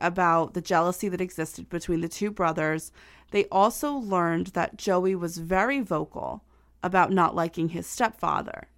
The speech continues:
In fact, he always had been. Joey's father had died seven years prior in a roofing accident,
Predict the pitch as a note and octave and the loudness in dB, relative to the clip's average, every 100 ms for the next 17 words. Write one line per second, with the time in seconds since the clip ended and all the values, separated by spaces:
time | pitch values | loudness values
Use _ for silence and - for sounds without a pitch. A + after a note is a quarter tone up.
0 | _ _ G3+ G3+ G3 F3+ E3+ - G#3+ F#3+ | _ _ 2 2 4 4 2 -2 -2 0
1 | E3 D#3 - - F#3 E3+ D#3 - - _ | 2 0 -4 -2 -2 0 -4 -4 -10 _
2 | _ _ _ _ - G3 G3+ C#4+ - F#3+ | _ _ _ _ -2 0 2 -2 0 2
3 | F3+ F#3+ G3+ F#3 E3+ D#3 D#3 - F#3 F3+ | 2 0 -4 -2 0 0 0 -4 -2 0
4 | G#3+ G#3 G3 - - F3 D#3+ D#3+ D#3 F3 | 0 0 -2 -4 -4 -2 -2 -2 -4 -2
5 | E3 E3 G#3 - F3 - D3+ - - D#3+ | -2 0 -2 0 -2 -2 -2 -4 -8 -6
6 | D3 | -6